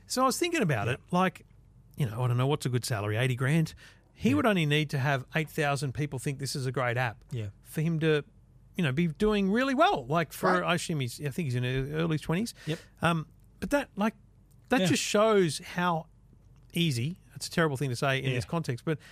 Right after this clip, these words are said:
Speaker 1: it is to potentially do well in an app because if
Speaker 2: Yeah.
Speaker 1: you find the, the great thing and you can just get the right amount of money for it from enough people,
Speaker 2: Yeah,
Speaker 1: mate, you're on an
Speaker 2: absolutely
Speaker 1: absolute
Speaker 2: right.
Speaker 1: winner. Don't
Speaker 2: Yeah.
Speaker 1: have to be a millionaire.
Speaker 2: He could have probably charged nineteen ninety-nine and
Speaker 1: That's,
Speaker 2: still,
Speaker 1: I've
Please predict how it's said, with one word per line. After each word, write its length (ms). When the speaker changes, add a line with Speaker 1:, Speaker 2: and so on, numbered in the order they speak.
Speaker 1:
it 120
is 140
to 80
potentially 500
do 180
well 340
in 140
an 140
app 180
because 300
if 60
Speaker 2:
Yeah. 100
Speaker 1:
you 40
find 360
the, 100
the 80
great 340
thing 460
and 640
you 160
can 200
just 200
get 220
the 80
right 300
amount 180
of 60
money 220
for 320
it 100
from 220
enough 300
people, 600
Speaker 2:
Yeah, 200
Speaker 1:
mate, 200
you're 180
on 60
an 160
Speaker 2:
absolutely 160
Speaker 1:
absolute 140
Speaker 2:
right. 120
Speaker 1:
winner. 200
Don't 180
Speaker 2:
Yeah. 60
Speaker 1:
have 80
to 60
be 100
a 40
millionaire. 400
Speaker 2:
He 160
could 120
have 120
probably 240
charged 280
nineteen 440
ninety-nine 420
and 60
Speaker 1:
That's, 140
Speaker 2:
still, 120
Speaker 1:
I've 40